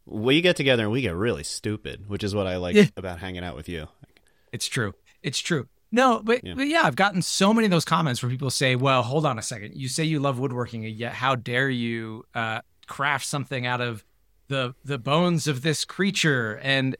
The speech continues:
Speaker 2: and I'm like, "Well, first and foremost, it's a tree,
Speaker 1: Oh, yes.
Speaker 2: and it's a wonderful plant, and, uh, I think they're great, and I'm obsessed with them.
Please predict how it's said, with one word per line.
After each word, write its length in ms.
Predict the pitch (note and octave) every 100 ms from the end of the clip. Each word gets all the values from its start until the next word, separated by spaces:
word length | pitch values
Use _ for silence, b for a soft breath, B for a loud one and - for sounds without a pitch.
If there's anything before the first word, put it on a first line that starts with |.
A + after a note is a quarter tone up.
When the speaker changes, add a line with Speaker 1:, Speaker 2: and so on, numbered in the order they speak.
| -
Speaker 2:
and 340 | C#3+ C#3 C3+
I'm 140 | - C#3+
like, 140 | C#3+
"Well, 260 | E3 F3+ E3
first 280 | - G#3+ -
and 100 | F3
foremost, 440 | B2+ A2+ A#2 -
it's 140 | C3+ F3
a 60 |
tree, 280 | - - G#2
Speaker 1:
Oh, 80 | G#2
yes. 200 | G#2 G2
Speaker 2:
and 80 | B2+
it's 120 | B2+
a 60 | A#2+
wonderful 360 | B2+ D#3 F#3+
plant, 480 | F3 B2+ A2 C3 - _ _ _ -
and, 440 | C3+ C3 B2+ B2+
uh, 500 | - B2+ B2+ B2+ B2 -
I 160 | C3+ D3
think 220 | - E3
they're 100 | F3+
great, 320 | C3 C#3+ E3+ -
and 120 | C#3
I'm 120 | C#3
obsessed 360 | B2+ - G3+ -
with 140 | -
them. 320 | B2+ A2 D3